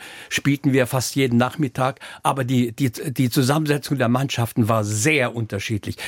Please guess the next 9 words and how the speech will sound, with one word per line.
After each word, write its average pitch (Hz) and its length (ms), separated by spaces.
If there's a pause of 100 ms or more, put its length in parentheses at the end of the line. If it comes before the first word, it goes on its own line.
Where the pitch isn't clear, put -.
(120)
Da 123 120
gab's 123 220
sehr 135 160
viel 131 200
Ältere, 165 500
die 120 80
ungeheuer 131 460
brutal 123 540
waren 107 280